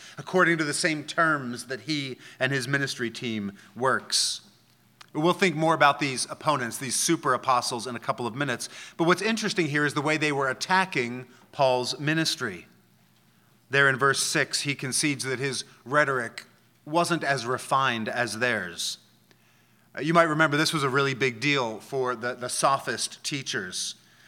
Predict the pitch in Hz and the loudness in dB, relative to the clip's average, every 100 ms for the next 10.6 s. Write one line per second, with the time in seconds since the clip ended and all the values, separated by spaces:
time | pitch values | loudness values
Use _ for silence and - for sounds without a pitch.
0 | - 120 165 175 175 175 - 170 175 170 | -12 0 4 4 4 -2 -2 2 4 2
1 | 160 151 - 135 147 127 156 151 139 127 | 2 -4 -8 -6 -6 -4 -4 -4 -4 -6
2 | - 143 127 - - - 175 175 170 165 | -6 -6 -6 -10 -12 -2 2 4 2 0
3 | 151 131 123 139 113 - - - - - | 2 0 4 4 4 0 -4 -4 -6 -10
4 | _ _ - 147 - 147 147 151 151 139 | _ _ -4 -4 0 0 4 6 6 2
5 | 123 - 135 127 - 151 151 147 139 113 | -2 0 -2 -2 0 0 0 -4 -6 -4
6 | - - 147 147 95 78 - - _ _ | -4 -4 -4 -4 -8 -6 -6 -6 _ _
7 | - - - 160 202 196 - 160 151 143 | -20 -20 0 4 4 4 4 4 4 2
8 | 143 160 156 143 135 135 123 147 147 101 | 2 2 2 0 0 0 0 0 0 -2
9 | - 139 135 135 113 147 147 135 113 107 | -6 -6 -2 -2 4 4 6 2 0 0
10 | 117 - 156 147 113 85 | -2 -4 -6 -4 -8 -10